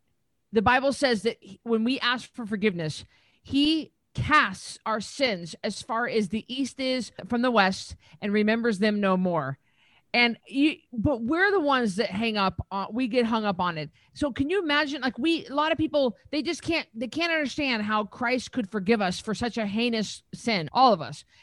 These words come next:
And we, is the, the prison there,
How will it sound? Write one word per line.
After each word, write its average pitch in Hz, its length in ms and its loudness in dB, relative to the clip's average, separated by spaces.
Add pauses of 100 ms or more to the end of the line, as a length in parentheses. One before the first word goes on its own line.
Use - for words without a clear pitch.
(100)
And 233 240 0
we, 226 220 -4
is 240 240 -2
the, 214 220 -2
the 208 260 0
prison 277 540 0
there, 233 280 2